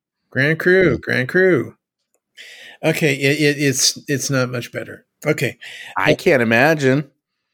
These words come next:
Speaker 1: Okay.
Speaker 2: Did they at least make, turn them into characters?
Speaker 1: Um, they're trying. Not well, but they're trying.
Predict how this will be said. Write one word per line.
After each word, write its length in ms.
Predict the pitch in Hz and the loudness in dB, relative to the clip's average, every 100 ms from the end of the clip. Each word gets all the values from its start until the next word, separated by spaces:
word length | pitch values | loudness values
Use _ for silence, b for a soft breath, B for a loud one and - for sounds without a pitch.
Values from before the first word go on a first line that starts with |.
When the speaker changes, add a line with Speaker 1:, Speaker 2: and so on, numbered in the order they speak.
| _ _ - - 135 | _ _ -14 -6 -2
Speaker 1:
Okay. 260 | 139 147 | 0 2
Speaker 2:
Did 220 | 135 117 | 2 2
they 160 | 104 110 | 2 2
at 80 | 104 | 2
least 340 | 113 131 - | 2 0 -4
make, 540 | 95 98 107 110 - - | -8 0 2 2 0 -2
turn 240 | 127 120 | -2 0
them 160 | 117 117 | 0 2
into 160 | 107 | 2
characters? 800 | 98 113 107 120 - 160 190 - _ _ | 0 2 2 2 0 0 0 -4 _ _
Speaker 1:
Um, 640 | 147 147 147 143 143 135 127 _ _ _ b b b - | 0 2 4 2 2 -2 -6 _ _ _ b b b -4
they're 120 | 147 | -2
trying. 720 | 147 139 127 127 131 139 135 _ _ _ _ _ _ _ _ _ _ _ _ _ _ _ _ _ - | 0 0 0 0 0 -4 -8 _ _ _ _ _ _ _ _ _ _ _ _ _ _ _ _ _ -8
Not 360 | 139 135 131 135 | -2 -2 -2 0
well, 400 | 131 127 127 139 | 2 4 2 0
but 180 | 127 | -4
they're 140 | 120 123 | -2 -2
trying. 480 | - 120 - 104 | -2 -6 -8 -12